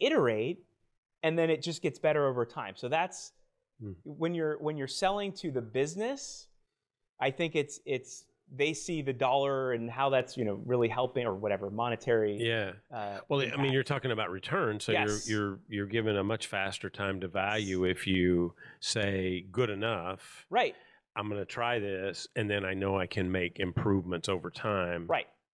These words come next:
Speaker 1: And of course, it
Speaker 2: Mm.
Speaker 1: depends on the model, right? 'Cause good enough might be we're really good at predicting, you know, one class, but not the other one, and
Speaker 2: Right.
Speaker 1: not being able to predict that other one really, really well. You, you gotta understand what is the trade-off.
Speaker 2: Yeah.
Speaker 1: And this is why,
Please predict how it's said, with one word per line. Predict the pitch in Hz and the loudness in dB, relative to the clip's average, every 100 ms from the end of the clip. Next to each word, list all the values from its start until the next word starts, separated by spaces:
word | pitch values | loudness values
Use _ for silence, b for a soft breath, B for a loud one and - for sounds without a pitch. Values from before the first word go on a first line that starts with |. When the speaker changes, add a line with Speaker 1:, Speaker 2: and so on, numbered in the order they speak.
| _ _ | _ _
Speaker 1:
And | 180 | -2
of | 180 | 0
course, | 240 220 | 0 0
it | 208 | -2
Speaker 2:
Mm. | |
Speaker 1:
depends | 180 165 185 185 | -8 -4 -4 -4
on | 208 | -4
the | 220 | -2
model, | 196 135 156 175 | -2 -2 -2 0
right? | 143 156 | 0 0
'Cause | - 147 123 b b - | 0 -4 -4 b b -2
good | 135 185 | 4 4
enough | 185 170 170 - | 4 2 0 0
might | 147 143 | 2 2
be | 135 143 | 2 0
we're | 131 | 4
really | 135 151 | 4 6
good | 151 | 4
at | 143 | 2
predicting, | 160 143 139 147 135 127 131 131 | 0 0 0 -2 -2 -4 -8 -4
you | |
know, | 123 | -2
one | 120 131 147 147 | 0 0 0 -2
class, | - 139 127 - | 0 0 0 -4
but | 135 | -6
not | 131 123 - | -2 -2 -4
the | - | -2
other | 190 185 | 0 2
one, | 170 165 160 151 | 0 0 0 -2
and | 123 120 | -4 -6
Speaker 2:
Right. | 120 b b _ - | -8 b b _ -10
Speaker 1:
not | 131 143 151 147 | 0 0 0 0
being | 156 | 0
able | 147 143 | 2 0
to | |
predict | 139 147 143 143 | 2 4 4 4
that | 131 | 4
other | 135 | 6
one | 135 131 | 4 4
really, | 135 123 120 - | 4 4 -2 -12
really | 139 127 131 | -4 2 2
well. | 127 120 | 4 2
You, | 123 127 | 2 -4
you | 143 | 2
gotta | 180 156 | 4 4
understand | 156 127 - 127 113 | 0 -4 -2 0 2
what | 127 | 2
is | 113 | 2
the | 110 | -6
trade-off. | - 107 95 - - _ - | -2 -2 -2 -6 -16 _ -20
Speaker 2:
Yeah. | 80 _ - | -20 _ -6
Speaker 1:
And | 147 | -2
this | 147 143 | 0 -2
is | 143 | -4
why, | 127 127 120 117 113 | 2 4 4 2 0